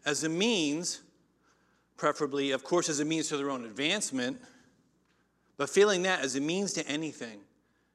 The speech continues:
even to social justice." Folks, Christianity is never a means to anything. Its own end is God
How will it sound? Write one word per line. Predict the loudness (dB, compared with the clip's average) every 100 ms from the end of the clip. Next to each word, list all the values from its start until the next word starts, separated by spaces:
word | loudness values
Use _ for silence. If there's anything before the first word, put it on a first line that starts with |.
| _ -10
even | -6 -4 -6 -8 -10 -18
to | -16
social | -12 -10 -10 -10 -12
justice." | -10 -12 -12 -14 -16 -16 -20 _ _ _ _ _ _ _ _ _ _ _ _ _ _ _ _ _ _ _ _ _ _ _ _ _ _ _ _
Folks, | -10 -6 -4 -6 -12 -14 -14 -20 _ _ _ _ _ _ _ _ _ _ _ _ _
Christianity | -2 -2 -2 -2 -2 -2 -4
is | -6 -4
never | -2 -2 -4
a | -8
means | -8 -6 -6 -6 -8 -12
to | -14 -12
anything. | -10 -12 -14 -18 -18 -20 _ _ _ _ _ _ _ _ _ _
Its | -10 -8
own | -2 -2 -2 -4
end | -4 -4 -6
is | -8
God | -10 -8 -10 -14